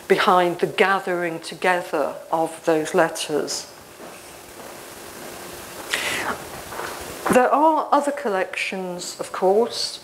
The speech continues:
um, which sometimes have letters by women. And although it isn't a Paston letter,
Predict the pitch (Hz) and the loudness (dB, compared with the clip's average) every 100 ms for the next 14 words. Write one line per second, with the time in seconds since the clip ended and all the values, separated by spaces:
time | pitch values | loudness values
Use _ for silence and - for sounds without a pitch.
0 | - 175 175 185 185 - - 190 214 - | -6 0 0 0 -2 -4 -2 6 6 4
1 | - 214 202 - 190 175 175 175 - - | 2 4 4 2 2 2 0 -6 -8 -10
2 | - 190 170 156 - - - - 175 - | -4 0 0 0 -8 -14 -8 4 4 4
3 | - 151 165 160 160 190 214 247 - - | -4 -4 0 2 4 4 4 2 -2 -16
4 | - - - - - - - - - - | -16 -14 -14 -14 -16 -16 -16 -14 -14 -16
5 | - - 214 214 220 220 - - 214 220 | -6 2 4 4 2 0 -4 0 2 6
6 | 220 226 208 208 - - 185 214 196 - | 6 6 2 -2 -4 -6 -2 -4 -4 -8
7 | - 285 - - 196 165 160 160 - - | 2 2 2 0 4 6 4 2 -2 -2